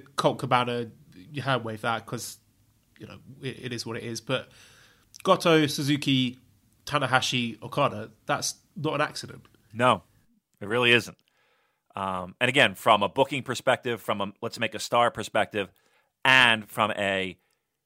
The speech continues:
Speaker 2: hey, we're gonna, we're gonna give you every opportunity we can to, to help you deliver great, right? Um, I don't think that there was, that was done by just haphazardness and throwing shit against the wall.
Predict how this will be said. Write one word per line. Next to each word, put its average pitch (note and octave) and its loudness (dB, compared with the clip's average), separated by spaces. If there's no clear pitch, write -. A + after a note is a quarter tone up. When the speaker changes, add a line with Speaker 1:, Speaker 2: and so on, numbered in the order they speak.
Speaker 2:
hey, C#3+ 0
we're C3 -6
gonna, C#3+ -4
we're C#3 -4
gonna D3 -6
give C3+ -2
you C3+ -4
every C3+ 2
opportunity A#2 2
we G#2 -10
can A#2 0
to, G2+ -14
to G#2 -6
help G#2+ 0
you A2 -6
deliver G2 -6
great, E2+ -10
right? G2+ -6
Um, F2+ -6
I G2+ -4
don't A2+ -2
think - -8
that G2+ -10
there G2+ -8
was, F#2 -10
that G2+ 0
was F#2+ -6
done F2 -6
by F2 -4
just - -12
haphazardness F#2+ 2
and F2+ -12
throwing G2 -2
shit F2+ -6
against F2 -12
the F#2+ -8
wall. - -10